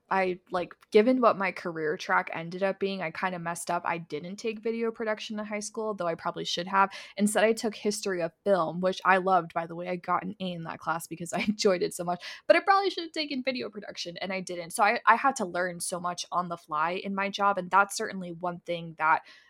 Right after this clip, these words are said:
I had a different experience. It accelerated my learning curve. I didn't have time to be shy and, and have time to kinda like, "Oh, I don't know if I'm gonna do this." I just had to do it. Um, and so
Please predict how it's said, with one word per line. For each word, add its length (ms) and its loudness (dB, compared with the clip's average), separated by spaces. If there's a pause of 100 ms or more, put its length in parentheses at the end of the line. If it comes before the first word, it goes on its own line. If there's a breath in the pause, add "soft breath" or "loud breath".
I 80 12
had 180 8
a 40 2
different 300 -8
experience. 420 -8
It 80 6
accelerated 760 2
my 120 -2
learning 340 -6
curve. 240 -2
I 100 10
didn't 180 -2
have 240 4
time 360 0
to 120 -2
be 100 -2
shy 320 2
and, 200 -6
and 180 0
have 200 0
time 280 -4
to 140 -8
kinda 240 -6
like, 280 -10
"Oh, 60 -4
I 220 0
don't 120 -2
know 100 -2
if 60 -8
I'm 200 -6
gonna 80 0
do 180 -4
this." 200 -2
I 80 -2
just 200 -6
had 160 0
to 80 -20
do 220 -6
it. 160 -4 (260 loud breath)
Um, 140 6
and 120 0
so 260 8